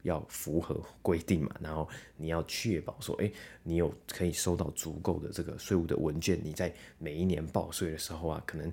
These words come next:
比较方便一点点啊。然后再加上说，诶，除了这个之外呢，你当然你在，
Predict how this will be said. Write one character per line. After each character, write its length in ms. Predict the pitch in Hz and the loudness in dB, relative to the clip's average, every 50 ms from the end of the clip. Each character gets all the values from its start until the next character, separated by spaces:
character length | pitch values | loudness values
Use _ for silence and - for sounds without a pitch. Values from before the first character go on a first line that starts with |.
| - - - - - - | -6 -10 -16 -18 -10 -6
比 100 | - 85 | -6 2
较 140 | - 98 87 | 4 4 4
方 320 | 85 - - 90 82 82 82 | 4 0 -4 -4 -4 -4 -4
便 220 | - 90 - - | -4 -4 -2 -2
一 60 | 82 | -6
点 240 | 80 - 73 65 78 | -2 0 2 2 2
点 180 | - - - - | 2 0 -2 -4
啊。 40 | - | -4
然 120 | - 82 82 | -4 -4 -4
后 40 | |
再 200 | 82 - 90 85 85 - | -2 -2 -4 -4 -4 -4
加 240 | - 98 90 92 95 | -2 -2 0 0 -2
上 200 | - 104 90 80 | 0 -2 -2 -2
说， 180 | - - - | -2 0 2
诶， 100 | 101 123 123 - - - - - - | 2 2 0 -2 -10 -14 -16 -14 -8
除 340 | - - - - 92 117 135 | -8 -6 -2 0 2 2 2
了 100 | 123 104 | 2 2
这 140 | 98 107 | 2 2
个 60 | 80 78 | 0 0
之 240 | - - - 87 | -2 -2 -2 2
外 180 | 87 87 78 73 | 2 2 2 2
呢， 180 | 71 73 73 71 67 | -2 -2 -2 -2 -4
你 80 | 80 | -6
当 180 | 78 - 85 85 | -6 -4 -2 -2
然 120 | 82 76 - | -2 -4 -4
你 80 | - - | -6 -6
在， 220 | - 90 80 82 | -4 -4 -6 -6